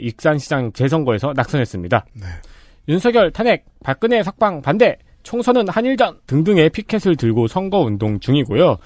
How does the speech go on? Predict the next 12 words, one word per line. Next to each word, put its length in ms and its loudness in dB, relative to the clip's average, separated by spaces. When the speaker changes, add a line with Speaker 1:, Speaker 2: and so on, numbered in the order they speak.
Speaker 1:
유튜브 280 0
채널을 460 0
부지런히 420 0
운영하고 520 0
있습니다. 540 0
별다른 360 4
공약은 360 2
보이지가 380 0
않네요. 360 0
Speaker 2:
이게 200 -2
이제 180 -2
그 380 -4